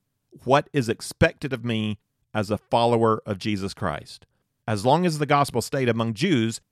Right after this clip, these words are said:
much of the "How then shall we live?" was assumed, having already been worked out for generations from the Old Covenant. There was a known and recognized set of behaviors covering all areas of life.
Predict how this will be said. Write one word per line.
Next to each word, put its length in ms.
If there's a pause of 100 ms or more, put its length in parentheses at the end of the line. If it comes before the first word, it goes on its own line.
(180)
much 220
of 100
the 120
"How 320
then 160
shall 260
we 120
live?" 420
was 180
assumed, 720 (320)
having 260
already 380
been 180
worked 260
out 200
for 80
generations 760
from 160
the 120
Old 160
Covenant. 480 (640)
There 120
was 140
a 80
known 500
and 140
recognized 560
set 160
of 100
behaviors 520
covering 400
all 200
areas 360
of 80
life. 400